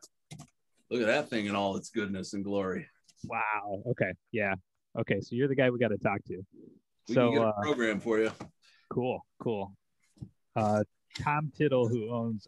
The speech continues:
Speaker 2: Aqualand Communications over in Ogden Dunes, he was, uh, cleaning out his shop and, and found the T K R seven twenty and,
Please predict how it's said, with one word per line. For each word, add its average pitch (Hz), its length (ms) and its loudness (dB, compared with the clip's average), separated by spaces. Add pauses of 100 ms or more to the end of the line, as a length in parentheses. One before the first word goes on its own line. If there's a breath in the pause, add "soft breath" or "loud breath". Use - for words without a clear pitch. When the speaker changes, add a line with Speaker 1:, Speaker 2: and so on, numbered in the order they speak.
Speaker 2:
Aqualand 113 720 0 (100)
Communications 107 760 -4
over 104 220 -4
in 101 60 -4
Ogden 101 340 -4
Dunes, 101 540 -8 (640 loud breath)
he 120 100 -6
was, 107 220 -4
uh, 98 300 0 (200)
cleaning 113 320 0
out 110 120 2
his 95 100 -2
shop 101 460 2
and, 98 340 -8 (300)
and 104 160 -8
found 101 280 -2
the 95 240 -4 (320)
T - 120 -4
K 107 160 -2
R 98 120 2
seven 98 300 -6
twenty 98 380 -8
and, 92 200 -10